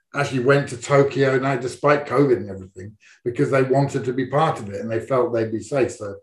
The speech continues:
there's a, and I've completely forgotten about Zika and all this, which kind of was the background to, to, to Rio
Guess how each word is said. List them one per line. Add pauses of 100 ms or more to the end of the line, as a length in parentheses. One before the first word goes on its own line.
(320)
there's
a,
and
I've
completely
forgotten
about
Zika
and
all
this,
which (400)
kind
of (300)
was
the
background
to,
to,
to
Rio